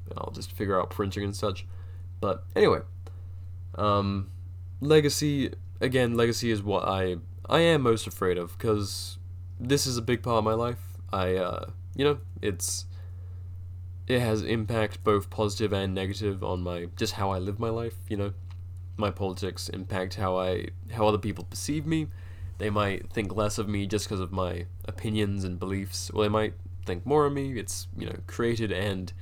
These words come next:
harmed relationships I've had. You know, I've made, I've made friends, um, just being in this, and I'm, I'm sure I've,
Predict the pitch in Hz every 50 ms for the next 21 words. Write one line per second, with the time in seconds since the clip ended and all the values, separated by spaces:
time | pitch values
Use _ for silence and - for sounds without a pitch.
0 | - - - - - - - 143 143 143 139 135 135 127 120 127 131 123 123 117
1 | - 131 120 - 123 117 110 - - 110 107 104 123 113 107 110 110 107 - -
2 | - - - - - - - - - - - - 90 85 90 90 98 95 90 87
3 | 90 - - - - - 104 90 104 98 95 87 - - 107 98 95 95 92 92
4 | 95 - - - - - - 90 - - - - - - - - - - - -
5 | - - - - 113 104 - - - - - - - 110 104 104 95 92 92 90
6 | 90 90 90 92 110 110 101 90 85 95 92 - - - - - - - - -
7 | - - - - - - - - - 98 107 107 117 127 127 123 120 110 - -
8 | 107 113 101 - 120 117 113 107 104 95 -